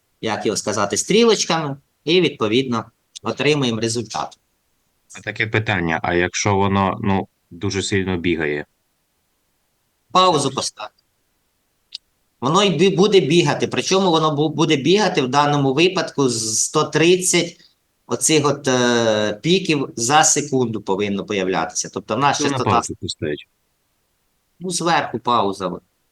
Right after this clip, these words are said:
Speaker 2: Так, отак
Speaker 1: Стар-
Speaker 2: от таким образом?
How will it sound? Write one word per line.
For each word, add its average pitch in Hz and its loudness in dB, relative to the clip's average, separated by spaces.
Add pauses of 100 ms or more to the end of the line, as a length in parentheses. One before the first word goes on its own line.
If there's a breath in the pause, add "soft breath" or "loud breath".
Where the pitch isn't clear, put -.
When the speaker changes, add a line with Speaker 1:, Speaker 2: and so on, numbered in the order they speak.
(1600)
Speaker 2:
Так, 101 -12 (280)
отак 95 -8 (160)
Speaker 1:
Стар- - 8
Speaker 2:
от - 2
таким 98 -2
образом? 95 -2